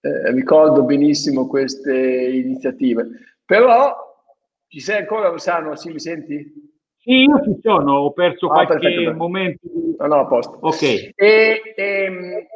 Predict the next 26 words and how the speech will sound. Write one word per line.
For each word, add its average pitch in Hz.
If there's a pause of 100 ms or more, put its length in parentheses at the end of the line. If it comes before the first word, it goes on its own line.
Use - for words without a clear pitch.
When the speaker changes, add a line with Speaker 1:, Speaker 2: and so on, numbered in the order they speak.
(280)
Speaker 1:
Comunque 247
la 175
forza, 180
se 165
mi 143
permetti 147
così 139
di 123
sottolineare, 151
in 143
un 139
qualche 139
modo, 139
eh, 123
la 131
passione, 143
il 120
coinvolgimento, 135
il 123
fatto 156
che 147
la 123
Lega 131
del 117
Filo 151
d'Oro 131